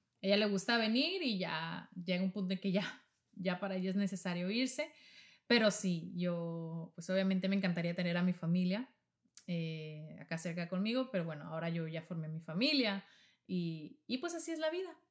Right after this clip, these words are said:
así es la vida. Vamos a terminar con una así súper relajada, esta última pregunta de Marisol nueve cero nueve.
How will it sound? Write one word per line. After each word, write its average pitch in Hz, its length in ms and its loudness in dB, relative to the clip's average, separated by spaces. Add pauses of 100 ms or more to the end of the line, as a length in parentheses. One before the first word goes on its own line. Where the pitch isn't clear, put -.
(800)
así 294 300 6
es 277 120 2
la 269 160 8
vida. 180 280 0 (1080)
Vamos 294 240 8
a 392 60 0
terminar 247 560 4
con 285 160 6
una 285 140 4
así 277 360 4
súper 269 340 2
relajada, 226 500 4 (160)
esta 269 140 0
última 254 280 4
pregunta 208 380 2
de 247 80 2
Marisol 254 800 4
nueve 202 220 2
cero 208 240 -2
nueve. 247 260 4